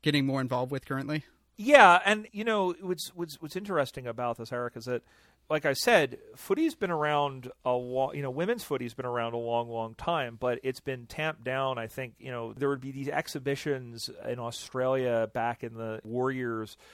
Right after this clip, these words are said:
Speaker 2: and, you know, once the war came back, the women were, you know, it was like, "Oh, women shouldn't play footy. It's too rough for women, and, uh,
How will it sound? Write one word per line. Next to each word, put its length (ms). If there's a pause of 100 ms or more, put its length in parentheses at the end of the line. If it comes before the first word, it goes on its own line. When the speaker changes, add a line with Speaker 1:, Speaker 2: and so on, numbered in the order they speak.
(200)
Speaker 2:
and, 200
you 60
know, 100
once 340
the 80
war 280
came 260
back, 320
the 140
women 360
were, 380
you 100
know, 300
it 80
was 140
like, 200
"Oh, 160
women 480 (160)
shouldn't 380
play 140
footy. 240
It's 140
too 160
rough 220
for 180
women, 380
and, 260
uh, 180